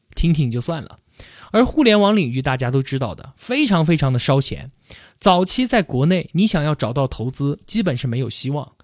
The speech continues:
银行什么的根本不用去想。互联网公司在他们眼里面啊，除了服务器之外，还有什么可以抵押的呢？所有东西都是虚的，银行不认。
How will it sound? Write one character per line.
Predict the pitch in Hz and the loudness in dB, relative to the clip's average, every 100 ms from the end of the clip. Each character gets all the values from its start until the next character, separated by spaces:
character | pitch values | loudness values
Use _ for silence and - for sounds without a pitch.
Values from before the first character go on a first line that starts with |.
| _ - - | _ -14 0
银 | 151 226 | 2 2
行 | 196 160 | 2 0
什 | 190 127 | 2 0
么 | |
的 | 127 | 0
根 | 117 208 | 0 2
本 | 175 | 2
不 | 156 | 4
用 | 175 | 2
去 | - | 2
想。 | 185 - - _ _ - | -2 -2 -10 _ _ -20
互 | - 302 | -6 0
联 | 302 220 | 4 4
网 | 233 151 | 4 2
公 | 156 180 | 0 0
司 | 196 | 0
在 | 196 | 0
他 | - | 0
们 | 180 175 | 0 2
眼 | 120 131 | 2 0
里 | 135 | -2
面 | 95 | -6
啊， | 95 131 | -12 -10
除 | - 240 | -4 0
了 | 226 | 0
服 | - 208 | 0 0
务 | 285 | 2
器 | 226 - | 2 0
之 | 143 139 | 0 0
外， | 127 95 _ | -2 -6 _
还 | _ 175 | _ -4
有 | 196 | -2
什 | 196 | -2
么 | 143 | -4
可 | 147 | -2
以 | 156 | 0
抵 | 175 123 | 0 -2
押 | 107 120 | -4 -4
的 | 151 | -6
呢？ | 107 76 _ _ _ | -6 -12 _ _ _
所 | - - 277 | -4 0 2
有 | 339 | 4
东 | 208 196 | 4 4
西 | 202 165 | 4 4
都 | 165 | 0
是 | - | 0
虚 | 127 - 160 | -2 -4 -6
的， | 151 127 - | -8 -12 -8
银 | 143 | -6
行 | 180 185 | -2 -2
不 | 165 | 0
认。 | 165 180 | 0 -2